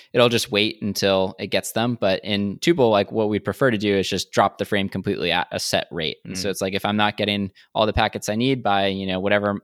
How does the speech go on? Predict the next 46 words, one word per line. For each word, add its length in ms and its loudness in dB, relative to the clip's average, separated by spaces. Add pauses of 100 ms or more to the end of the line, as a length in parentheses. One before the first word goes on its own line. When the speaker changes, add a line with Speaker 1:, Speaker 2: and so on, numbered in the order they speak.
Speaker 1:
my 240 -4
target 340 0
F 200 -2
P 100 0
S 160 2
is, 280 2
then, 280 -2 (400)
like, 220 -2
just 160 0
don't 160 6
even 180 4
wait 200 6
in 60 -4
the 80 0
jitter 240 2
buffer, 360 2
just, 200 -4
like, 180 -4
forget 260 -2
about 220 0
it. 180 -2
And 180 -4 (500)
there 140 6
are, 100 2 (120)
uh, 200 -2
there 220 6
are, 160 8
like, 160 6 (400)
knobs 480 2
and 80 0
whistles 320 -2
you 80 -2
can 140 -4
tune 240 0
in 80 -2
web 180 2
R 80 2
T 100 -6
C 200 -2
to 160 0
kind 200 -2
of 160 -4
make 300 -2
those 260 0
decisions, 560 -2
but 300 0